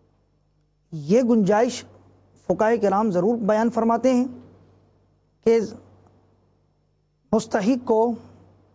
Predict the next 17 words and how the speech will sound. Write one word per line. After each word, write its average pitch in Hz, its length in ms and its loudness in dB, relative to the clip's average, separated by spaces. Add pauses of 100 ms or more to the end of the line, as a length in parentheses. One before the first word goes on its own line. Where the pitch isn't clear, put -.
(1900)
پیسے 196 280 2
دیے 240 260 0 (1040)
مدد 202 360 -2
کی 226 120 2
نیت 208 260 -2
سے 220 200 -4 (180)
کہ 208 100 -2
اس 190 100 -6
کی 214 180 -4
اعانت 214 400 -2
ہو 196 80 0
جائے، 190 340 0 (800)
اس 196 100 -8
کی 220 120 -2
مدد 202 320 0
ہو 180 140 0
جائے، 175 240 2